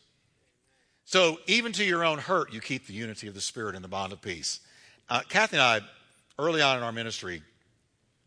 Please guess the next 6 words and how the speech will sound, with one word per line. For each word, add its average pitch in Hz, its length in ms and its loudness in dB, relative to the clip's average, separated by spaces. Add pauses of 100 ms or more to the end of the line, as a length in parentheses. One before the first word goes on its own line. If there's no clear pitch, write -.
(160)
we 147 160 -4
got 135 280 4 (1500)
called 147 520 4
to 131 140 -4
serve 143 440 0
as 117 280 2